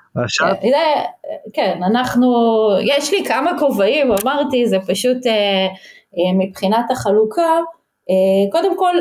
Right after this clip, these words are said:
Speaker 2: מבחינת כל מה שאני מתעסקת, בראש ובראשונה, מחקר. כן, אני מדענית, זה מה שאני עושה. ובמסגרת הזאת,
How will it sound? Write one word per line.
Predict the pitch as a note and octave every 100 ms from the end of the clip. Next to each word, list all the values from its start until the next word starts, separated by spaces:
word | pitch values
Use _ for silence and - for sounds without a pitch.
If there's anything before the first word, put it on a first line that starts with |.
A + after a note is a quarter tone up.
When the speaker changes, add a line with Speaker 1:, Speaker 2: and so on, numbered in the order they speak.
| F4 -
Speaker 2:
מבחינת | A#3 - B3 A#3+ D4+ -
כל | - A3+
מה | D4
שאני | A3 F#3+
מתעסקת, | F#3 F#3 C#4 D4+ D#4 C#4+ -
בראש | F#3+ G3+ C#4+ D4
ובראשונה, | C4 A3 G#3 G#3 A3+ C#4+ D4 C#4+ _ _ _ _
מחקר. | A3+ C4 - A#3 F3 - _ _ _ _ _ _
כן, | C#4
אני | D4
מדענית, | D4 C4+ F#4 C4+ -
זה | G#3 B3
מה | C#4+ C#4
שאני | C4+ A#3+ A3+
עושה. | A3 - E3 - _ - - _ _ G3
ובמסגרת | G3 F#3+ G3 G3 G3 G3+ C4 G4+ G4+
הזאת, | D4 F4+